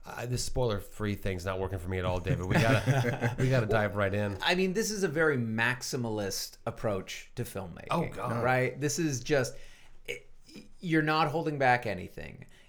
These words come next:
Speaker 2: You are, you know, if, if it's going to be an action sequence, it's gonna be the tensest, most outrageous version of an action sequence. Like, if, if it's somebody dangling from a bridge, they're gonna dangle in the most precarious, but also artful and graceful way that you've ever seen.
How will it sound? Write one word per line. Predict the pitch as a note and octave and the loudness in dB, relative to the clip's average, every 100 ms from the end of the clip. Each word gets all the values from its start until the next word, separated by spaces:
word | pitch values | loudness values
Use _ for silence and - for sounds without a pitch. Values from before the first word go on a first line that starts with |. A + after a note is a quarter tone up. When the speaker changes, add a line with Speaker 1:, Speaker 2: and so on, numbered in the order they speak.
| - | -10
Speaker 2:
You | A2 A#2 A#2+ A#2+ | -2 0 2 0
are, | A2 A2 G#2+ G#2+ G#2 B2 | 0 0 2 2 0 0
you | B2 | -2
know, | A2 G2 - | 0 -2 -2
if, | B2 - | -2 -2
if | A#2+ | -6
it's | G#2+ | -6
going | - D3 D3+ | -2 0 0
to | D3 | -4
be | C#3 | -2
an | B2+ | -2
action | C3 C3 | -2 -4
sequence, | B2+ B2 C3+ B2 | -8 -6 -6 -6
it's | G#2 | -8
gonna | - B2 | -6 -4
be | G#2+ A#2+ A#2 | -4 -4 -4
the | G2+ A2+ G#2 | -4 -8 -8
tensest, | - C#3 C#3+ - C3+ B2 - - - - A2 | -6 -6 -6 -4 -2 -2 -6 -14 -20 -16 -6
most | A#2+ A#2+ A#2 - B2+ | 0 0 -2 -4 0
outrageous | A#2+ A2+ B2 B2+ A#2 G2+ | 0 0 0 0 -2 -6
version | G#2 A#2+ A#2+ A#2 | 0 0 0 -2
of | A2 | -4
an | A2 | -2
action | G#2+ A2+ B2 | -2 -4 -8
sequence. | G#2+ A#2+ A2+ A#2 A2+ A2 | -8 -8 -8 -6 -6 -4
Like, | G#2+ - | -6 -6
if, | G#2+ | -6
if | A#2 A#2+ | -6 -6
it's | A#2 | -4
somebody | D3+ C3 A#2+ | -4 -2 -4
dangling | G2 A#2 B2+ C3 B2 A#2+ | 0 0 0 0 -2 -2
from | A#2 A#2+ | -4 -6
a | G#2 | -6
bridge, | G2+ B2 B2 A#2+ G#2+ | -2 2 2 2 -2
they're | A#2 | -4
gonna | A2 A2 | -2 -4
dangle | G#2 A#2 B2+ A#2+ A2+ | 0 0 0 -2 -2
in | A2+ | -4
the | A2+ | -2
most | A#2 A2+ | -2 -2
precarious, | - B2 C#3 C3+ C3+ C3 | -6 0 2 4 2 0
but | C3 | -2
also | - C#3 - C#3 - | 0 -2 0 0 0
artful | C3 C#3+ - D3+ | 0 0 -2 -4
and | G#2+ G2 | -2 -4
graceful | G#2 B2+ C#3 - D3 | 0 0 -2 -2 0
way | D3 C#3+ | 2 0
that | C3 - | -2 -4
you've | A2+ | -2
ever | A#2 F#2+ | -2 -2
seen. | - C#3+ C#3+ C#3+ D3 | -4 -6 -6 -8 -8